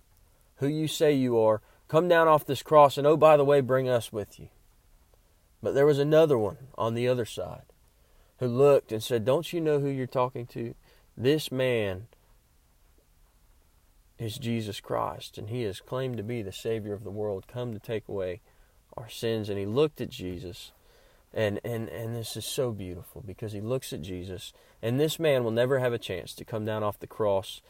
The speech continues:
and be baptized. This man will never have a chance to come out, come down off the cross and live his life for Jesus Christ. He will never have a chance to come down off the cross and spread the gospel.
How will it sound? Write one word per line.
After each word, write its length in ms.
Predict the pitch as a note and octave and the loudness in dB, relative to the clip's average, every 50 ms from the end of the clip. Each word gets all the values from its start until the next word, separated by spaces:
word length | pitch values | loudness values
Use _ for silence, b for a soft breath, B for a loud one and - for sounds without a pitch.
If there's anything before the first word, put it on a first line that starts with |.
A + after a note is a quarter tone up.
| b b b b - | b b b b -8
and 100 | G2+ G2 | -4 -2
be 120 | A#2 A2 | -2 2
baptized. 640 | F#2 A#2 A#2 C#3 - - - C#3+ C#3 C#3 C#3 C3 A#2+ | 6 6 6 6 4 0 -2 0 2 2 0 0 -2
This 100 | A2 - | -6 -6
man 200 | B2+ B2+ B2+ B2 | -4 -2 0 0
will 60 | A#2+ | 0
never 260 | B2 B2 B2+ B2+ C3 B2+ | 2 2 2 2 2 2
have 120 | C3 A#2+ | 0 0
a 60 | A#2 | -2
chance 320 | - - C3 B2 - - - | -4 -4 -4 -4 -4 -6 -10
to 100 | - - | -14 -10
come 220 | - C3+ B2+ B2+ | -6 -4 -2 0
out, 340 | C3 B2+ B2 A2+ - - - - | 0 0 0 -2 -4 -10 -16 -10
come 200 | - C#3+ D#3+ F3 | -6 -6 -4 0
down 180 | E3+ D#3 D3+ D3 | 2 2 4 4
off 140 | C#3+ C3+ - | 2 2 0
the 100 | - B2+ | -4 -8
cross 400 | - - C3 A#2+ A#2+ A#2+ - - | -2 2 4 4 4 4 2 -6
and 160 | F2+ F#2 G#2 | -6 -4 0
live 200 | A#2 C3 D3 C3+ | 0 0 0 0
his 200 | C3 C3 B2 A2 | -2 -4 -2 0
life 220 | A#2+ A2+ A#2+ A#2+ | 2 2 2 0
for 120 | - - A2 | 0 -6 -6
Jesus 380 | G2+ A2+ A#2 A2 G#2 G2+ - | -4 -4 -4 -4 -4 -8 -8
Christ. 380 | - - C3+ B2+ B2 A#2 - - | -4 -2 0 2 2 0 -2 -4
He 80 | C#3 B2 | -4 -2
will 100 | A2 A2 | -2 0
never 260 | A#2+ C#3 C#3+ D3 D3+ | 2 2 2 2 2
have 140 | C#3+ C3+ B2 | 2 0 0
a 60 | - | -2
chance 380 | - - C3 A2+ - - - b b b b b b _ | -4 -6 -6 -6 -6 -10 -18 b b b b b b _
to 100 | - B2+ | -8 -8
come 280 | - - D3+ D#3+ E3+ | 0 4 4 4 6
down 220 | D#3+ D#3 D3 D3 C#3+ | 6 6 6 6 6
off 200 | C3+ C3 - - | 4 4 2 0
the 60 | C3 | -10
cross 440 | - - C3+ B2 A#2 A#2 A2+ - A#2 | -8 0 4 6 6 6 4 0 -8
and 80 | G#2 | -10
spread 320 | - - - A#2 A#2+ B2+ A#2 | -12 -6 -2 0 0 0 0
the 80 | A#2 | -4
gospel. 500 | A2 G#2+ G#2 G#2 G#2 - - - G2 - | -2 0 2 2 0 -2 -6 -10 -12 -12